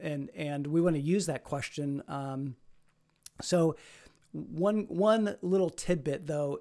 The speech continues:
is that if you have a question, it would be helpful if you write it out.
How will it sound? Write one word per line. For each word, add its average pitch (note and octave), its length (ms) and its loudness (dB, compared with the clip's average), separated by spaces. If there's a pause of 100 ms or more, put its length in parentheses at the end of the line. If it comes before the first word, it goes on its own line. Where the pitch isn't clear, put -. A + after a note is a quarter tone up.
is D#3 600 0
that D3+ 340 -2 (140)
if F3+ 220 4
you G3 100 -4
have - 260 -8
a C4+ 80 -2
question, D3+ 580 -4 (540)
it F#3+ 60 6
would G3+ 120 6
be F3+ 140 4
helpful A#3 460 -2
if D#3 140 0
you D3+ 140 0
write C#3 320 -2
it C3 120 -8
out. B2+ 320 -10